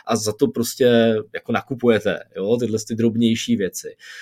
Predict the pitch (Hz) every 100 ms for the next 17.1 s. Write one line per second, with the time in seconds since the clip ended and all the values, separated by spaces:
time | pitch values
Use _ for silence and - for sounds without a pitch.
0 | - - 95 - 135 147 139 120 151 135
1 | 127 143 147 147 143 139 131 120 139 135
2 | 127 143 123 131 123 - 131 135 120 120
3 | 147 143 139 135 120 120 107 - 127 127
4 | 131 123 120 - 123 123 117 120 117 120
5 | 120 113 117 107 117 - 110 120 117 120
6 | 120 120 113 113 - 113 - 113 98 123
7 | 120 120 120 113 117 - 110 117 - 117
8 | 120 110 107 113 117 117 123 117 - -
9 | - - 135 165 151 - 160 156 143 117
10 | 135 139 131 123 135 135 143 113 90 131
11 | - 170 170 - - - - 131 135 143
12 | 143 143 147 139 139 135 127 127 139 135
13 | 147 147 127 - 147 - 120 135 135 139
14 | 139 139 - - 98 110 135 139 135 120
15 | 120 123 120 127 127 131 127 104 - 135
16 | 127 131 131 127 117 135 101 - 131 131